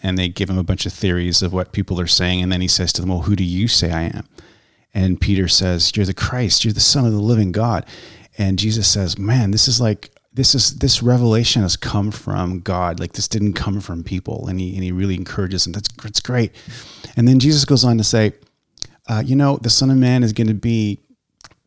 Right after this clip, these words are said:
arrested, killed. Three days later, he's gonna rise." And, and then in the next breath, Peter's like, "No, no, far,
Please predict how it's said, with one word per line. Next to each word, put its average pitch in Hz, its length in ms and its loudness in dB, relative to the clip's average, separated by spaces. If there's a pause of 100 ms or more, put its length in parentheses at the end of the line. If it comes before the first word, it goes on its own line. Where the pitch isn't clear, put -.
(140)
arrested, 113 720 0 (240)
killed. 110 520 0 (200)
Three 120 220 2
days 104 200 -2
later, 95 220 0
he's 95 160 -2
gonna 92 160 -6
rise." 90 360 0 (520)
And, 120 180 -2
and 127 160 4
then 120 180 0
in 123 140 2
the 120 60 4
next 143 300 2
breath, 117 440 0
Peter's 110 320 0
like, 98 280 0 (380)
"No, 123 500 2 (440)
no, - 300 -4
far, 160 360 0